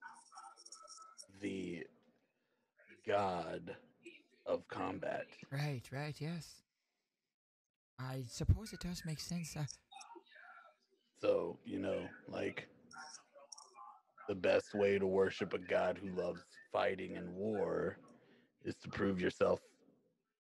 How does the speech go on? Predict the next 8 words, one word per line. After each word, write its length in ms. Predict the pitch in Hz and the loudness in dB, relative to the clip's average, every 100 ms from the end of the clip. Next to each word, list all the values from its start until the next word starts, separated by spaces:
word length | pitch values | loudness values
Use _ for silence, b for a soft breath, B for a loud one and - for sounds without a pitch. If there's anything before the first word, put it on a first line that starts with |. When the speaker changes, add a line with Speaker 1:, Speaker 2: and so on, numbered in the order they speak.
| _ _ _ _ - | _ _ _ _ 0
Speaker 1:
in 300 | 98 92 87 - - | 2 4 0 -4 2
a 120 | 90 | 4
battle. 640 | 87 92 92 90 80 - - - - _ _ _ _ _ _ _ _ _ _ - - | 8 8 8 6 2 0 -4 -20 -20 _ _ _ _ _ _ _ _ _ _ -20 -10
Speaker 2:
Right. 120 | 117 113 - 143 | -6 -4 -4 -2
Oh, 200 | 202 240 | 0 0
yeah, 160 | 165 220 | 0 -2
yeah, 200 | 226 190 160 | -2 -4 -6
yeah. 180 | 165 175 | -2 -2